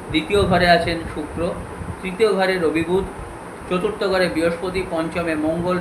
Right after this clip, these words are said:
ষষ্ঠে কেতু এবং দ্বাদশে রাহু। এই যে রাহু আঠেরো বছর পর এসছে, এখানে কিন্তু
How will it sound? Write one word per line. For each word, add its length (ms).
ষষ্ঠে 340
কেতু 340
এবং 280
দ্বাদশে 440
রাহু। 280
এই 80
যে 160
রাহু 380
আঠেরো 380
বছর 480
পর 240
এসছে, 480
এখানে 340
কিন্তু 560